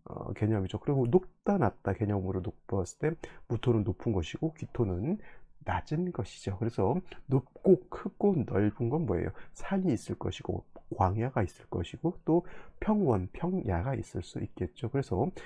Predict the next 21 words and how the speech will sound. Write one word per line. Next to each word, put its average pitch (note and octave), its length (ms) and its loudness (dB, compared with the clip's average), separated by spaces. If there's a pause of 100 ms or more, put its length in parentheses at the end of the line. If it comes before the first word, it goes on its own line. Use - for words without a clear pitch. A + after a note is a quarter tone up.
(140)
건토라고 A2+ 480 2
하는 F#2 100 2
것을 E3 220 0 (240)
고항토라고 A#2+ 960 0
이렇게 - 180 -4
표현해서 B2+ 540 -2 (300)
높은 A2+ 380 -2
산이라든가 G#2 1040 0
아니면 G2 440 0 (680)
구릉도, C#3+ 680 0
구릉은 C3+ 400 2 (240)
산은 G3 320 0
아닌데 G2+ 360 0
이제 G2+ 200 0
넓은 C#3 460 2 (220)
높은 - 460 0
뭐 A#2 140 2
분지 A2 360 0
같은 C3 380 -2
거 G#2 100 2
이렇게 A2+ 540 0